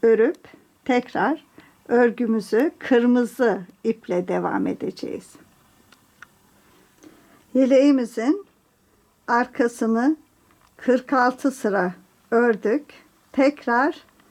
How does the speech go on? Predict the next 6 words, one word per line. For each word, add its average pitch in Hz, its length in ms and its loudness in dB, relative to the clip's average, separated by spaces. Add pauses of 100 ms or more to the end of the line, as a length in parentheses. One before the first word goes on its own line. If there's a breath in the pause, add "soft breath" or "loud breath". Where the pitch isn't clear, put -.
(540 soft breath)
iki 240 380 0
düz, 269 260 0 (100)
iki 254 360 -6
ters 262 480 -2 (760)
lastik - 680 -2 (880)
kenarlardan 214 960 0